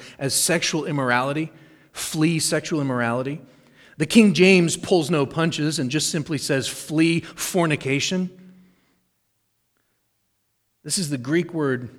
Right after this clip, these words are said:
porneia. That word for sexual immorality or fornication is porneia.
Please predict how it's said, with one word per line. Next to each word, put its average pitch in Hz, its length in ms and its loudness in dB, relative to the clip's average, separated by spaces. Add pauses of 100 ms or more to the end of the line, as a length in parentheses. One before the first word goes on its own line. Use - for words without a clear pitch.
(400)
porneia. 117 640 -4 (1700)
That 131 120 -8
word 143 200 -4
for 143 100 -6
sexual 156 420 -4
immorality 127 540 -2
or 113 120 -4
fornication 123 680 -8
is 104 160 -12
porneia. 127 840 -4